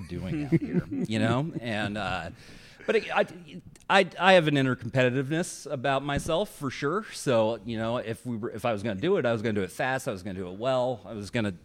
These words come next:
you know, give it everything I had. And for me, a big part of, you know, what I found out really more later in my college years, I started to appreciate more just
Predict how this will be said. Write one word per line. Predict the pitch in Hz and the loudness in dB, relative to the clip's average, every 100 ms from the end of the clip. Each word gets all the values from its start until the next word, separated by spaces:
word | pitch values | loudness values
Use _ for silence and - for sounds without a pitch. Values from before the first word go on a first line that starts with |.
| - | -4
you | 95 | -2
know, | 98 110 - _ _ | -2 -4 -12 _ _
give | 110 113 | -4 0
it | |
everything | 117 123 120 107 | 0 0 0 -2
I | 87 | -2
had. | 135 190 139 151 - - - - - | 0 0 0 -4 -10 -20 -20 -20 -6
And | 107 107 107 107 | -2 0 -2 -2
for | 135 | -2
me, | 135 170 147 123 | 4 4 4 2
a | 117 | -4
big | 110 139 - | -4 -4 0
part | 139 127 | 0 0
of, | 107 104 92 - - | 0 -4 -4 -8 -8
you | 117 | -4
know, | 101 98 | -2 -2
what | 101 | -2
I | 95 | -2
found | 98 - 123 120 113 | -4 -4 -2 0 2
out | 110 110 98 - | 2 2 0 -6
really | 110 95 104 104 101 92 95 - - - 123 110 _ | -10 -4 -2 0 0 0 -4 -8 -20 -16 -14 -14 _
more | 170 214 185 | -2 2 4
later | 147 139 131 | 6 8 8
in | 117 | 6
my | 92 | 4
college | - 127 117 101 85 | 2 2 4 2 -2
years, | 98 92 90 | -4 -4 -4
I | |
started | 87 107 92 | -4 -2 -2
to | |
appreciate | 92 - 104 95 98 87 | -4 -2 -2 0 0 0
more | 92 98 90 | 0 0 0
just | 85 92 - | -2 -6 -6